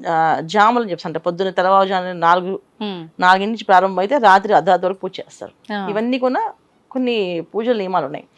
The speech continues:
Speaker 2: ఓకే.
Speaker 1: అవి ఏంటంటే పూర్వం నుంచి ఉన్నాయి.
Speaker 2: మ్మ్.
Speaker 1: అది, ఆ, కాలక్రమేణంగా కొ-, చాలా మంది ఏంటంటే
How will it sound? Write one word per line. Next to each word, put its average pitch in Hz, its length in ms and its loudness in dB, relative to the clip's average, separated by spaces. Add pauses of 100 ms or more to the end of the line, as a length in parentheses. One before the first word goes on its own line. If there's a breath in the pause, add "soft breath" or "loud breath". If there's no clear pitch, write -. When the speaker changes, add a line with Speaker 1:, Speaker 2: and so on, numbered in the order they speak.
(160)
Speaker 2:
ఓకే. 190 120 -2
Speaker 1:
అవి 240 120 4
ఏంటంటే 262 220 -2
పూర్వం 262 280 0
నుంచి 254 200 -2
ఉన్నాయి. 160 180 -10 (200)
Speaker 2:
మ్మ్. 190 320 -8 (340 soft breath)
Speaker 1:
అది, 262 420 -2 (600)
ఆ, 214 240 8
కాలక్రమేణంగా 240 800 2
కొ-, 254 200 -6
చాలా 208 160 4
మంది 214 220 -4
ఏంటంటే 233 420 -4